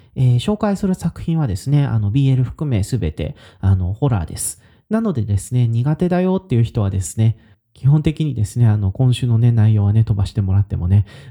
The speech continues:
あの、構わないので、えー、ここでですね、あの、止めてもらって大丈夫です。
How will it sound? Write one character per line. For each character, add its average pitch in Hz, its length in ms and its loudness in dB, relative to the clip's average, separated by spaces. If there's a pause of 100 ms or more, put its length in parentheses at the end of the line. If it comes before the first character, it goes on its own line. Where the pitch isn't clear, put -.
あ 101 140 2
の、 92 180 -4
構 104 300 0
わ 104 100 0
な 92 140 -4
い 92 60 -4
の 92 100 -4
で、 110 200 2 (280)
え 92 160 4
ー、 90 40 0
こ - 140 -12
こ 104 120 0
で 95 120 0
で 90 140 -6
す - 140 -10
ね、 107 140 4
あ 98 140 0
の、 90 100 -6
止 92 140 -4
め 92 100 -2
て 92 80 -4
も 87 80 -4
ら 85 100 -4
っ - 40 -10
て 87 200 -6 (140)
大 85 180 0
丈 82 160 -4
夫 76 100 -12
で 98 160 -2
す。 - 300 -10